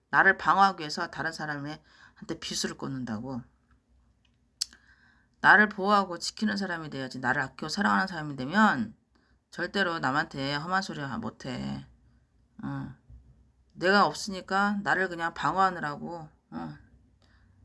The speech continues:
"너 못 들어와. 나, 너는, 응? 나의 적이야."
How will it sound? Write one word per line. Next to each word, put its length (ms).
"너 120
못 240
들어와. 420
나, 280
너는, 440
응? 360
나의 240
적이야." 500